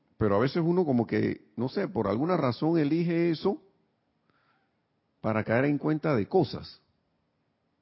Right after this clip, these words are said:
Entonces lo que aparenta ser una imperfección,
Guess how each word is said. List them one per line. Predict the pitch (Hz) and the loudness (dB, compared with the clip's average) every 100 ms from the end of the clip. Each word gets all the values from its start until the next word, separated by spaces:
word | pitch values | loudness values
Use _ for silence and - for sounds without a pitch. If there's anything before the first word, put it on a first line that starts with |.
| _ _ _ _ _ _ _ _ _ _ _ _ _ _ _ _ _ _ _ _ _ _ _ _ _ | _ _ _ _ _ _ _ _ _ _ _ _ _ _ _ _ _ _ _ _ _ _ _ _ _
Entonces | 101 101 139 175 | -2 0 2 4
lo | 143 | 4
que | 123 | 4
aparenta | 107 104 110 160 180 165 | 2 4 4 4 2 0
ser | 175 165 | 0 0
una | 165 | 2
imperfección, | 143 123 120 - 104 - 135 127 143 | 2 2 0 0 -2 2 4 4 2